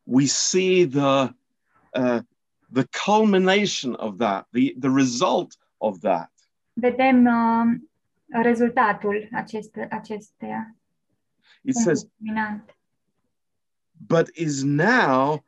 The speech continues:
Speaker 1: made manifest by the appearing of our Savior, the Lord Jesus Christ."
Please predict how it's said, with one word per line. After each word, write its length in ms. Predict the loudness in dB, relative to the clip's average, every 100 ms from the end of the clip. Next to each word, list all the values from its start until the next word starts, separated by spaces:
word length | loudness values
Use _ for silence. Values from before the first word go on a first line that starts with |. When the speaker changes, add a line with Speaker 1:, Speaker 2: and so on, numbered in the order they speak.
| _
Speaker 1:
made 440 | -6 -2 0 0 -2
manifest 1000 | -2 0 2 0 -4 -2 0 0 -6 -18 _ _ _
by 260 | -2 0 0
the 240 | 0 -2 -2
appearing 880 | -14 _ -14 -6 0 2 2 0 -6 _ _
of 220 | -2 -2 -2 -2
our 240 | -2 -2
Savior, 880 | -4 -6 0 0 0 -4 -4 -4 -4 _ _ _ _
the 100 | -2
Lord 300 | 0 0 0
Jesus 400 | -2 -6 -6 -12
Christ." 680 | -12 -10 -10 -10 -20 -20 _